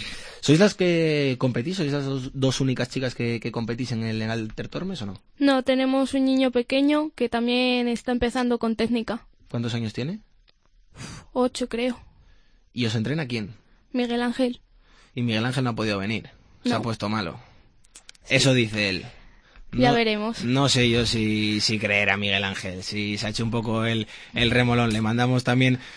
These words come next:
Speaker 1: un saludo desde aquí al entrenador de, de Iria y de Iris. Iris, em, ¿tú te ves capaz de vivir de esto?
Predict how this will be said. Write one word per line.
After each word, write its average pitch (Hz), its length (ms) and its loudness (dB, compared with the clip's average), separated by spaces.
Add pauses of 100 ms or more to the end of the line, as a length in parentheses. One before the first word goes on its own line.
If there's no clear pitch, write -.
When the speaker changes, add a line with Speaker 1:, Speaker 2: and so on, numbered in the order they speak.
(160)
Speaker 1:
un 123 160 2
saludo 123 300 4
desde 113 180 0
aquí 120 180 0
al 110 100 0
entrenador 110 540 0
de, 113 380 0
de 113 100 0
Iria 123 420 4
y 117 120 2
de 110 80 0
Iris. 127 340 2 (800)
Iris, 151 420 8
em, 123 640 6
¿tú 120 120 4
te 180 100 0
ves 175 240 0
capaz 139 300 2
de 127 100 4
vivir 113 300 4
de 98 100 -8
esto? - 260 -6